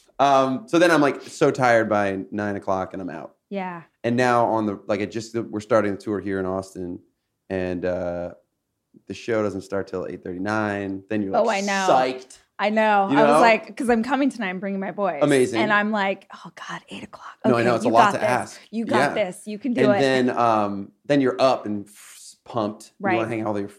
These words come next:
Speaker 2: your friends and the people. And so then you don't go to bed till two or three.
Speaker 1: Right.
Speaker 2: So that, just that,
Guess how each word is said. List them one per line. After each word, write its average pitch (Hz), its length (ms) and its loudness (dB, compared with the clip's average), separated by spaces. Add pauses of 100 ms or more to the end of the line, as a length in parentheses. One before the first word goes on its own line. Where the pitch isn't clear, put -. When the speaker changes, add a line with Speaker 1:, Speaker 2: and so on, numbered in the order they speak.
Speaker 2:
your 101 160 -12
friends 117 400 -4
and 92 60 -10
the 90 40 -12
people. - 240 -14
And - 220 -16
so 101 400 0
then 120 120 0
you 127 60 2
don't 127 140 0
go 120 60 0
to 104 60 0
bed 95 200 -4
till 95 120 -6
two - 160 -10
or 82 80 -8
three. - 300 -14
Speaker 1:
Right. 185 200 -4
Speaker 2:
So 131 40 -4
that, 131 300 2
just 156 180 -6
that, - 380 0